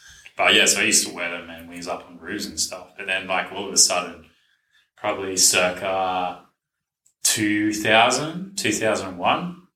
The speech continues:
it, they just became fashionable. So, like, everyone used to wear them to school, just inexplicably.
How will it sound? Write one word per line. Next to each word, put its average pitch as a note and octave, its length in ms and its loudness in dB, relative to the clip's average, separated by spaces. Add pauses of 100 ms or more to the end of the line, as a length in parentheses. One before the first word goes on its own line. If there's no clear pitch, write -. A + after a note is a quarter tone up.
it, - 440 -16
they G2 140 0
just - 180 4
became F#2 360 -4
fashionable. C3 880 0
So, G2+ 380 4
like, F2 220 0 (140)
everyone G2 680 0 (100)
used G#2 260 0
to F#2+ 80 -4
wear A2+ 180 -4
them - 140 -10
to - 60 -12
school, - 440 -2 (840)
just - 300 2
inexplicably. B2 800 -2